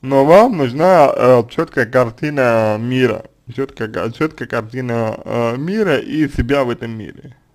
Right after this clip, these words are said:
И чтобы это зависело не от других людей, да, а именно от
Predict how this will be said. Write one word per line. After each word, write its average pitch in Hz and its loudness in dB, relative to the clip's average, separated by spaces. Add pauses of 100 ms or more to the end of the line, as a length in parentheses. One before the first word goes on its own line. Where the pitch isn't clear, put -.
(380)
И - -14
чтобы 123 -6
это 131 -10
зависело 117 -6
не 120 -4
от - -8 (1900)
других 156 -2
людей, 151 -2
да, 131 -4 (1400)
а 143 2
именно 117 -8 (200)
от 123 -6